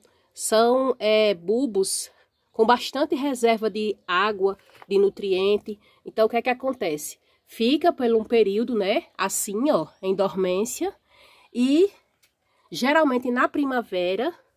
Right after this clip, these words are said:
isso aqui acontece, olha. Tá vendo? Começou a sair da dormência. Ela vem, ó, o broto. E junto do broto, ó, dá pra ver, aqui é broto. E aqui, ó, já dá pra ver a haste floral subindo junto.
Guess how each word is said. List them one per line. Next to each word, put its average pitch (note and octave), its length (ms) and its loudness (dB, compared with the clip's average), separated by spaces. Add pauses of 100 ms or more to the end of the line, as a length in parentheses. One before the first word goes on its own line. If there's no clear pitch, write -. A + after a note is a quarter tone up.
(380)
isso A3+ 240 -6
aqui A3+ 240 -4
acontece, A3 720 -2
olha. D#3+ 320 -6 (540)
Tá G3 100 -8
vendo? G#3 340 0 (720)
Começou A#3+ 480 2
a A3+ 60 -4
sair A3+ 260 -6
da A3+ 140 -6
dormência. G#3 720 -6 (500)
Ela G#3+ 240 2
vem, A3+ 400 0
ó, D#3 160 2 (400)
o C4+ 100 -4
broto. A3+ 600 0 (800)
E A3+ 100 -8
junto D4 300 -4
do A#3+ 140 -6
broto, A3 480 2
ó, E3 100 -4
dá G3+ 140 -2
pra A3 180 -6
ver, G#3 220 0
aqui F3 240 -4
é F#3+ 60 0
broto. G3 600 -4 (400)
E G#3+ 80 -2
aqui, B3 380 -2
ó, D#3+ 160 -2 (260)
já G3+ 140 -6
dá G#3 120 -2
pra G#3+ 200 -4
ver G3+ 280 0
a G#3 200 -4
haste A3+ 200 -8
floral A3 360 -2
subindo A#3+ 440 -8
junto. G#3+ 480 -2